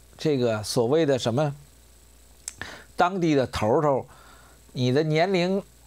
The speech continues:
我都不知道你见过毛泽东没有。那什么叫丧葬改革？那不胡说吗？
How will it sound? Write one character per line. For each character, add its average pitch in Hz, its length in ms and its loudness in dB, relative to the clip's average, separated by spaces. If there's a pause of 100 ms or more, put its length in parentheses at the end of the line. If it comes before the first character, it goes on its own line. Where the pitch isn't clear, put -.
(180)
我 117 200 0
都 165 100 0
不 180 180 0
知 165 60 2
道 156 140 4
你 131 80 -6
见 160 240 0
过 120 100 -2
毛 110 180 0
泽 110 120 0
东 113 160 -2
没 90 120 -4
有。 - 100 -12 (1040)
那 160 120 2
什 143 200 -2
么 165 80 0
叫 208 160 2
丧 170 260 -2
葬 156 180 0
改 - 200 -10
革？ 92 260 -2
那 151 100 0
不 175 140 0
胡 170 260 -2
说 196 320 0
吗？ 127 120 -10